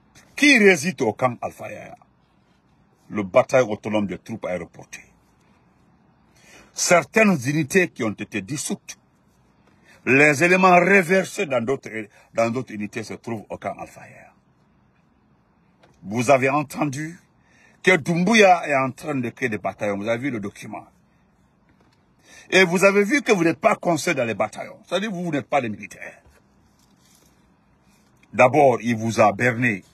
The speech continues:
le cinq septembre. Il vous a menti en, en prenant le poste Alpha Condé à travers votre chef d'état-major général.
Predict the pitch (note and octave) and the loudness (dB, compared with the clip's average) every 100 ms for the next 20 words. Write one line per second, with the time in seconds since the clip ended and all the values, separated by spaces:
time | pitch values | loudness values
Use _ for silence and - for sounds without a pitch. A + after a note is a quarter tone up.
0 | - G2+ - A#2 - - - - - _ | -12 -8 -4 -4 -6 -12 -12 -14 -16 _
1 | _ - _ _ _ - - - C#3+ B2+ | _ -20 _ _ _ -20 -18 0 2 2
2 | C3 B2+ C3+ C#3 D#3 - E3+ D#3+ C3 - | 2 4 4 4 -2 -2 -4 -4 -6 -2
3 | A2+ G#2+ A#2+ A2+ C#3+ C#3 B2+ G#2+ A#2+ - | -2 -2 -8 -10 -4 -2 0 -2 -6 -2
4 | A2+ - G2 G#2 A2+ - _ _ _ _ | -2 -2 -8 -10 -14 -18 _ _ _ _
5 | - - B2+ - C#3+ C#3+ C3+ C3+ - C3+ | -20 0 0 2 4 4 2 -4 -4 -4
6 | A2+ A2+ A2+ G#2+ G#2 F#2+ F#2+ B2+ B2+ | -2 2 2 2 -2 -8 -6 -4 -4